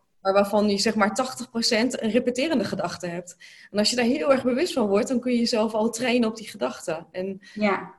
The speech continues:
Speaker 1: ja, daar heb je mij niet voor nodig en ook niet jou, maar, eh, je kun je gewoon zelf doen, wat
Speaker 2: Ja.
Speaker 1: je altijd jezelf bij je hebt. En, eh, wat ik ga doen is een visualisatie, ga ik je meenemen, ehm,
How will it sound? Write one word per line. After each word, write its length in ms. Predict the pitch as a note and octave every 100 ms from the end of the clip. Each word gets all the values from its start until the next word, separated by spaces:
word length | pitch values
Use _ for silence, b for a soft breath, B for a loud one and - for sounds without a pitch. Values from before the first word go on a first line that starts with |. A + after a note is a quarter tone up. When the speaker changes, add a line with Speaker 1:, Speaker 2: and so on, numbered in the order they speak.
| _
Speaker 1:
ja, 320 | G#3+ F#3+ F3+ -
daar 180 | F#3
heb 80 | G3+
je 100 | A#3
mij 120 | A3+
niet 120 | A#3 A#3+
voor 100 | A#3+
nodig 340 | A3+ A#3 C4+
en 140 | A3
ook 80 | G#3
niet 160 | A#3 G#3
jou, 240 | G3 G#3+
maar, 100 | A3+
eh, 420 | - - - A#3+ E4+
je 120 | A3+
kun 120 | A#3+
je 60 | A#3+
gewoon 180 | A3 A3
zelf 260 | A3 A3+
doen, 120 | A3
wat 100 | G3
Speaker 2:
Ja. 60 | A3+
Speaker 1:
je 60 | G3+
altijd 180 | G#3
jezelf 360 | G#3+ F#3 G3+ A3
bij 200 | E3 D#3+
je 60 | F3
hebt. 340 | A#3 - -
En, 280 | F#3+ F#3 G3 B B B B B
eh, 360 | - F#3+ G3 G3
wat 100 | G#3
ik 80 | A3
ga 120 | A3+
doen 220 | G#3+ B3+
is 100 | C4
een 80 | A#3+
visualisatie, 840 | A3 A3+ A3 G3+ G#3 G#3+ G#3+ A3
ga 120 | A3 A3
ik 80 |
je 100 | A3
meenemen, 720 | A3 G#3+ A#3+ A3+ A#3 A#3 A#3 -
ehm, 460 | G3 F#3+ F#3+ G3